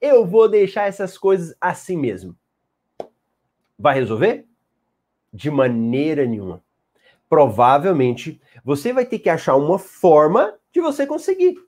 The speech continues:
Ó, não gosta da academia? Vai pra academia que você gosta. Vai achar um lugar que você gosta e que vai te dar vontade de fazer. Ano passado, quando eu fui entrar na academia,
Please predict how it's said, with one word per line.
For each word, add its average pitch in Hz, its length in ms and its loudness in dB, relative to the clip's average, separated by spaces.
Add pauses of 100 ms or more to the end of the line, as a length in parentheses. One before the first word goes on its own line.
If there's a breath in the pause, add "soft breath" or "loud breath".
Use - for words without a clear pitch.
(380 loud breath)
Ó, 247 280 0
não 269 220 -4
gosta 226 300 2
da - 20 -4
academia? 190 540 0 (180)
Vai 415 180 -4
pra 403 100 -8
academia 403 400 -2
que 415 60 -10
você 392 120 -8
gosta. 262 600 -4 (480)
Vai 240 360 -2
achar 262 280 -6
um 214 80 0
lugar 175 380 0
que - 80 -16
você 190 240 -6
gosta 165 600 -2
e 190 100 -4
que 185 100 -12
vai 202 160 -4
te 208 120 -10
dar 196 120 2
vontade 196 480 -4
de 202 80 -10
fazer. 226 460 -4 (440 soft breath)
Ano 262 200 4
passado, 143 460 0
quando 131 140 2
eu 131 60 4
fui 135 120 2
entrar 117 220 0
na 113 80 0
academia, 107 560 -2